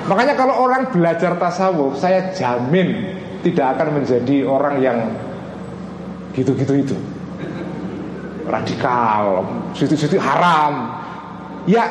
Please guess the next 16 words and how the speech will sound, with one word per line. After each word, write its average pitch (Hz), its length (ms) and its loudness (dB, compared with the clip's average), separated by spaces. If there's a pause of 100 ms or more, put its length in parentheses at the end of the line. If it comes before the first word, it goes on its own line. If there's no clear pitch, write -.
haram 277 640 2
oke, 240 560 2
halal 214 480 2
juga. 190 160 0 (160)
Karena 262 240 2
gini, 208 480 4
orang 233 400 2
N 226 240 2
U 190 160 4
atau 156 400 2
orang 139 400 -2 (240)
yang 147 240 0
paham 135 320 0
torekot, 131 560 0
nggih, 92 240 -4 (560)
itu 190 160 0